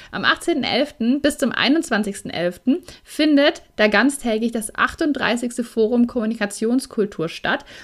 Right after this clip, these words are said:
Das ist eine große Veranstaltung, eine große, äh, Tagung der G M K, wo tolle, tolle, tolle, tolle Menschen, wir haben es ja gerade gehört, <laughs> die interessiert sind, äh, an Austausch und, äh, Vernetzung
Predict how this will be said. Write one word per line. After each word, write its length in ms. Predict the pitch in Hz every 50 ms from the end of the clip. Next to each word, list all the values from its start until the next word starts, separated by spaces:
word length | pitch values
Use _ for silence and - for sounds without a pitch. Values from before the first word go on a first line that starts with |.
| - -
Das 140 | - 202 202
ist 100 | 208 220
eine 200 | - - 196 190
große 320 | - 226 247 277 - 269
Veranstaltung, 680 | - 226 - - 214 247 - - 233 202 190 220 208
eine 120 | 190 190 190
große, 360 | 185 208 214 208 202 202 196 202 - - _ _ _ _ _ _ _ _ - - -
äh, 180 | 196 185 180 180
Tagung 480 | - - 202 202 233 269 262 240 226
der 240 | 220 202 196 196 -
G 200 | - - 208 196
M 180 | 185 190 196 -
K, 360 | - 240 226 233 247 277 294 - - - - - -
wo 420 | - 185 208 240 247 254 254 262 254 - - _ _ -
tolle, 420 | - - 247 262 311 359 381 370 381
tolle, 320 | - 262 254 269 302 302
tolle, 360 | - - 254 240 254 254 247
tolle 260 | - - 208 208 202
Menschen, 320 | 202 185 175 202 240 - 269
wir 60 | 233
haben 40 | 214
es 80 | 214
ja 60 | 214 190
gerade 200 | - - 190 185
gehört, 520 | 185 180 175 190 185 202 254 339 - - - - - -
<laughs> 160 | - - -
die 260 | 226 214 220 208 214
interessiert 520 | - 208 - - 208 202 - 240 247 240
sind, 220 | - 220 214 214 - - - - - - _ _
äh, 140 | - 208 196 - -
an 180 | 190 202 - -
Austausch 680 | - 208 247 262 262 - - 233 220 214 220 233 - - - - - - - _ _
und, 400 | - 202 196 202 196 196 196 -
äh, 80 | - -
Vernetzung 680 | - - 196 208 247 311 - - - 190 185 190 196